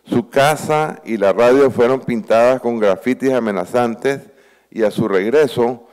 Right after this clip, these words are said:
después de ser detenidos por la policía,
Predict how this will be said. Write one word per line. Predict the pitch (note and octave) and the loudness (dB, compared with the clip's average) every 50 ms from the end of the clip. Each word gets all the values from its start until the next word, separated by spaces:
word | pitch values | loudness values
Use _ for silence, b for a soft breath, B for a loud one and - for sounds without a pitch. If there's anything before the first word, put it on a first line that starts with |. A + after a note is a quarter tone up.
| b b b | b b b
después | b - F2 - - G#2+ A#2 | b -8 -8 -4 -2 0 0
de | B2+ C3 | 0 0
ser | B2 C3 B2+ B2+ C3 | 2 2 2 2 2
detenidos | B2+ C#3 C3 - A#2 G2+ A#2+ C3 C3+ A#2+ G2+ F#2+ F#2 | 2 2 2 2 0 0 2 2 2 4 2 2 0
por | - F#2+ G#2 G2+ | -2 -2 -2 0
la | G2+ F#2+ F#2 - | 2 0 0 0
policía, | G2 G2 F#2+ F2 E2+ - C#3 C#3 C3 A2 G2+ G#2+ A2+ A2+ - | -2 -2 -2 -2 -4 -2 0 0 2 2 2 0 0 -4 -8